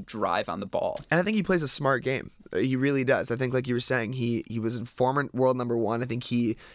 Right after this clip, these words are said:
Speaker 2: has that kind of cocky, confident mentality. And, uh, I, like I said, I think he plays smart tennis and makes me confident that he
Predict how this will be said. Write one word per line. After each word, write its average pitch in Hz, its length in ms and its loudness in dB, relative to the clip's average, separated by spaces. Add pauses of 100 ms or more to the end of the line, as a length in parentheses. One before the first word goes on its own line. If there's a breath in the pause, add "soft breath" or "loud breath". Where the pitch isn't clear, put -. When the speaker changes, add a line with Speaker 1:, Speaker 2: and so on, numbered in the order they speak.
Speaker 2:
has 131 220 4
that 127 140 2
kind 139 160 0
of - 140 -6
cocky, 123 460 2
confident 117 600 -2 (320 loud breath)
mentality. 123 680 4
And, 120 280 -2
uh, 107 180 0
I, 131 240 6
like 147 200 4
I 151 80 4
said, 143 240 2
I 95 80 2
think 120 220 -2
he 120 280 2 (240 loud breath)
plays 147 300 4
smart 127 320 2
tennis 120 380 0
and 113 240 -4
makes 120 260 2
me 120 100 -2
confident 110 480 -2
that 107 160 0
he 117 260 0